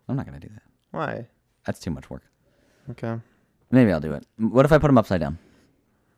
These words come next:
Speaker 2: I feel like that's even more work than just
Speaker 1: That
Speaker 2: that
Speaker 1: is.
Speaker 2: is, that is literally more work than just putting them on right side up.
Speaker 1: I don't know. I mean, it, I get, it, you just find a, a, a, a, you just find a picture of sunglasses that's turned upside down already.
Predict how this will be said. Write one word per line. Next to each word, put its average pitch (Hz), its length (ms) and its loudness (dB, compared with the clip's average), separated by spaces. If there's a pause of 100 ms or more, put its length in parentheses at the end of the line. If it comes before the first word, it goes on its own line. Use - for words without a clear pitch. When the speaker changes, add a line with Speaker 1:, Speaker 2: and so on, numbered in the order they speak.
(500)
Speaker 2:
I 113 40 -4
feel 139 160 -2
like 143 120 0
that's 117 240 0
even 113 180 -2
more 110 260 -2
work 101 320 -4
than 104 140 -8
just - 360 -10
Speaker 1:
That 160 120 -2
Speaker 2:
that 117 180 4
Speaker 1:
is. 131 140 4
Speaker 2:
is, 110 60 -12
that 120 160 6
is 110 120 0
literally 110 360 2
more 107 240 -2
work 110 300 -6
than 104 120 -8
just 113 220 -14
putting 104 240 -4
them 101 160 -4
on 101 140 -6
right 104 200 -8
side 98 200 -6
up. 101 180 -6 (160)
Speaker 1:
I 151 120 -4
don't 87 120 -2
know. 82 100 -4
I 107 60 -2
mean, 127 200 0
it, 123 100 -4 (760)
I - 80 -6
get, - 220 -12
it, 110 180 -8
you 123 140 0
just 139 160 -6
find 120 400 2
a, 90 60 -4
a, - 360 -10
a, 90 40 -6 (200)
a, 82 40 -10 (340)
you 120 220 -6
just 135 140 -8
find 143 160 4
a 113 40 0
picture 123 360 -4
of 101 60 -2
sunglasses 87 520 -2
that's 69 160 -14
turned 92 180 -4
upside - 200 -8
down 73 160 -8
already. 57 220 -12